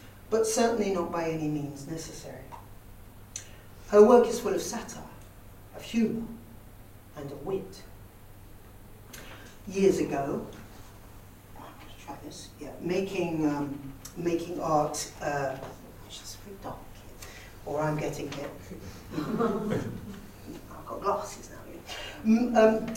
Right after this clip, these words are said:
making, uh, years ago, making art in her converted kitchen within her own house meant that she could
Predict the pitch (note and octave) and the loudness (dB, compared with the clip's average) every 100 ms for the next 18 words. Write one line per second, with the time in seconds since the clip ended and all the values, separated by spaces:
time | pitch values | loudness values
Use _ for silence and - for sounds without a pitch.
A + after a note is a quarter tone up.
0 | - A#3 D4 - C4+ B3 A#3+ G#3 G3 F3+ | 6 10 10 10 6 6 8 10 10 8
1 | - - - - - B3 D4+ - E3 - | 4 -2 -10 -14 -10 0 2 4 2 2
2 | - - C4 A#3+ C4 D4 C#4+ B3 G3+ G3+ | 0 -2 -2 8 10 10 10 10 10 10
3 | G#3 G3+ G#3 G#3 G#3 G3+ F#3+ F#3+ - - | 6 6 8 8 6 6 6 6 2 0
4 | G3 - C#3+ D3 - F#3 F#3 F3 E3+ E3+ | 0 -2 -4 -2 0 2 4 6 6 6
5 | D#3+ D3 D3 - - - - - B3+ B3+ | 4 -4 -6 -8 -8 -10 -8 6 8 8
6 | C4 - C#4+ C#4 B3+ B3+ - | 4 4 4 4 2 2 -2